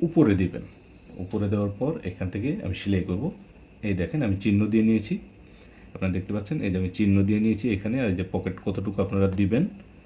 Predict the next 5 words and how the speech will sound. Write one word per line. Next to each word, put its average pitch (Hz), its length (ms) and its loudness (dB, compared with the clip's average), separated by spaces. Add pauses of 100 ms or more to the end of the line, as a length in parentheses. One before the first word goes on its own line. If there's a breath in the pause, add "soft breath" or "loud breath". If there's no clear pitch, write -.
(260 loud breath)
কতটুকু, 92 380 -2
আহ, - 580 -8 (100)
বড় 98 180 6
করবেন 98 400 0
পকেট, - 280 0